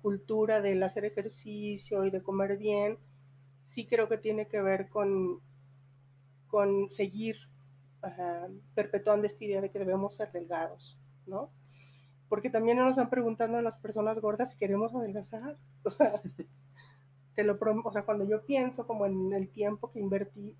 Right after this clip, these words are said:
ay, se los juro que es de lo que más me arrepiento en mi vida, como esos años que invertía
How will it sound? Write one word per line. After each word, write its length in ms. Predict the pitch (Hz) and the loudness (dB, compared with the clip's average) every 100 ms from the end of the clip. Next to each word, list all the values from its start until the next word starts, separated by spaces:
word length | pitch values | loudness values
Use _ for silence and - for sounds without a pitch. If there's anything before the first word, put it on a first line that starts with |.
| - | -20
ay, 80 | - | -8
se 100 | 208 | -6
los 140 | 196 | -6
juro 220 | - 220 214 | -4 -4 -4
que 60 | |
es 40 | 208 | -6
de 60 | |
lo 80 | 208 | -6
que 60 | 202 | -6
más 180 | 202 208 | -6 -4
me 80 | 208 | -4
arrepiento 360 | 202 202 196 | -6 -8 -6
en 80 | 196 | -4
mi 80 | 185 | -4
vida, 240 | 190 202 - - - - - - | -4 -8 -14 -20 -20 -20 -20 -4
como 160 | 202 | -2
esos 260 | 220 - 254 | -2 -4 -4
años 260 | 262 269 - | -2 -4 -4
que 80 | |
invertía 960 | 240 202 202 - 226 254 339 285 196 - | -4 -2 -2 -6 -6 -2 0 0 -2 -8